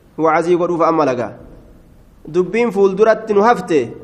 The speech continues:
hanga kana qofaan gaa hadiisa qaccee qabdanii akka biraan deemne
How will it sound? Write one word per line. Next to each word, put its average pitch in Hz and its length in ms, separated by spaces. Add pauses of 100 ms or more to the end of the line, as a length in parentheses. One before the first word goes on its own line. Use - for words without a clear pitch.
(480)
hanga 180 280
kana 220 160
qofaan 185 360
gaa 165 120
hadiisa 190 320
qaccee 214 360 (320)
qabdanii 180 420
akka 185 180
biraan 143 300
deemne 131 300